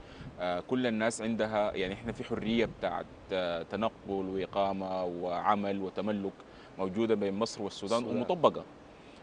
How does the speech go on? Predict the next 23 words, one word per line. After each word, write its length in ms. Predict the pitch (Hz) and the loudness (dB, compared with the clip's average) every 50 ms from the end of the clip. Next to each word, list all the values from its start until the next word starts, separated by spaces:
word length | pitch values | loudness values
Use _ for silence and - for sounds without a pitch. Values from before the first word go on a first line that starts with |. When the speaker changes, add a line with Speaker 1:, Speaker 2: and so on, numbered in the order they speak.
| - - | -6 -2
Speaker 1:
آه، 340 | 95 98 98 95 95 95 | 2 2 4 4 4 4
فأنت 380 | 95 - - 104 113 147 151 - | 2 2 0 0 2 2 2 2
بتحس 400 | 147 123 - - - 175 - - | 2 0 0 -2 -2 -2 0 2
بأنك 300 | - 143 151 147 143 165 | 2 2 2 2 0 -2
أنت 120 | 156 - | -2 -2
في 160 | 151 - 135 120 | -2 0 2 4
بلدك، 300 | 120 117 107 87 80 - - - - - - - - - - - - | 4 4 4 2 0 -4 -12 -14 -18 -18 -18 -16 -16 -14 -8 -2 0
آه، 160 | 95 95 95 | 2 4 4
ما 100 | 98 123 | 4 4
بتحس 320 | 143 - - - 147 139 | 2 2 0 0 0 0
بأنك 300 | 120 123 123 123 120 127 | 2 2 0 0 0 -2
أنت 140 | 131 123 - | -2 -2 0
غريب 320 | 110 101 101 98 110 113 107 | 2 2 2 2 2 2 2
ولا 120 | 107 113 | 2 0
بتحس 240 | - - - 123 113 | 0 -4 -4 -4 -2
بأنك 260 | 101 110 107 107 104 - | 0 0 0 0 -2 -2
أنت، 280 | 120 110 - 110 104 101 - - - - - - - | -4 -2 0 0 0 0 -2 -8 -16 -16 -18 -12 -6
آه، 280 | - 95 95 95 90 90 | -4 -2 -2 0 0 0
ضيف. 240 | 90 95 107 95 - - - - - - - - - - | 2 4 4 4 2 0 -6 -18 -18 -20 -20 -18 -10 -4
آه، 160 | - 95 95 92 | 0 0 2 2
بتحس 340 | 90 101 - - 151 147 | 0 -2 -2 -2 -2 0
دايمًا 380 | 135 135 147 147 143 139 127 117 | 2 4 4 4 4 0 -2 -2
أنه 300 | 139 139 139 143 147 147 | -2 -2 -2 -2 -2 -4